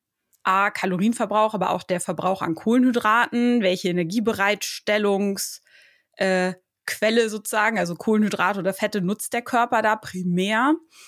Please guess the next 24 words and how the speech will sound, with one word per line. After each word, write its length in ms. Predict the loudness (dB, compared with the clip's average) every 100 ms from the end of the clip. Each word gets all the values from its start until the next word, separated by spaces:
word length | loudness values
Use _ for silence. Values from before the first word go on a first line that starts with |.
| _
Und 160 | -2 2
dann 120 | 2
kann 220 | 0 -4
ich 80 | -2
eben 160 | -2 0
auch 220 | -2 -4
gucken, 380 | -8 -4 -2 -2
von 220 | -2 -6
Tag 380 | -2 -2 -2 -4
zu 120 | -10
Tag 680 | -8 0 2 2 0 -4 -16 _ -20 -20 -6
einfach 380 | -4 -2 -4 -2
die 160 | 0
Menge 340 | 2 2 0 0
der 140 | -2
Kohlenhydrate 960 | -2 0 2 2 0 0 -2 -2 -4 -6 -6
anzupassen 840 | -4 -4 -8 -4 -2 -2 0 2 2 -2 _ _ _ _
an 120 | -4
das, 160 | -2 -2
was 160 | -4 -4
ich 120 | -4
im 120 | -4
Training 420 | -2 -2 0 -2
tue. 400 | -4 -6 -6 -8